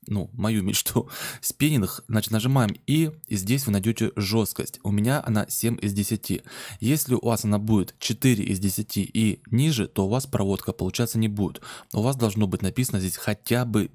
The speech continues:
пять единиц. Надеюсь, н-, это понятно. Значит, давайте посмотрим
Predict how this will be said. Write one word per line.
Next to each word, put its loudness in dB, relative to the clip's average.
пять -2
единиц. 0
Надеюсь, -2
н-, -4
это -2
понятно. -2
Значит, -2
давайте 0
посмотрим 0